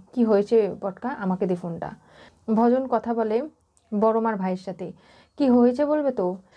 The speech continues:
তোমার বড় বৌদির হয়তো ডেঙ্গু হয়েছে। কি ডেঙ্গু? আর বড় বৌদির অবস্থা বেশি ভালো না, শরীরে জ্বর রয়েছে এবং নানাভাবে বাথরুমে যাচ্ছে আর আসছে। কিন্তু তুমি আমাদেরকে কেন বলোনি?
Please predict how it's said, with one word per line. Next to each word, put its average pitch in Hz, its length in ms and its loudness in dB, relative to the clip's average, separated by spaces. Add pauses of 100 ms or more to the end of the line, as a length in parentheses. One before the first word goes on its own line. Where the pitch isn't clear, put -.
(200)
তোমার 277 220 2
বড় 233 240 4
বৌদির 254 300 -2
হয়তো 226 340 0
ডেঙ্গু 202 320 0
হয়েছে। 185 380 -4
কি 320 340 -4
ডেঙ্গু? 214 500 2 (380)
আর 220 180 -2
বড় 214 240 2
বৌদির 247 280 0
অবস্থা 208 380 -2
বেশি 220 180 -2
ভালো 196 240 -2
না, 185 200 0
শরীরে 220 400 4
জ্বর 196 240 -2
রয়েছে 202 340 -2
এবং 202 280 -4
নানাভাবে 214 540 -2 (280)
বাথরুমে 226 500 -2
যাচ্ছে 202 360 -8
আর 202 100 -4
আসছে। 180 480 -8
কিন্তু 240 220 -4
তুমি 254 280 0
আমাদেরকে 254 500 0
কেন 247 240 0
বলোনি? 185 460 0